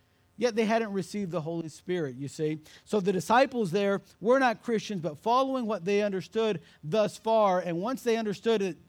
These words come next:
uh, the gospel message that Paul was giving them, then the Holy Spirit came upon them.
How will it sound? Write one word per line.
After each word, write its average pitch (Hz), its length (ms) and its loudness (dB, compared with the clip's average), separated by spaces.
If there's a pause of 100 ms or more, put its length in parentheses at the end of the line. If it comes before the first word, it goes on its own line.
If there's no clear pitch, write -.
(240)
uh, 170 160 0
the 165 140 -2
gospel 190 420 2
message 185 400 -2
that 147 160 -8
Paul 180 260 0
was 160 240 -6 (220)
giving 220 360 -2
them, 143 380 -8 (1000)
then 170 120 -6
the 165 60 -4
Holy 175 240 -2
Spirit 143 380 -8
came 139 160 -12
upon 143 360 -10
them. 107 220 -20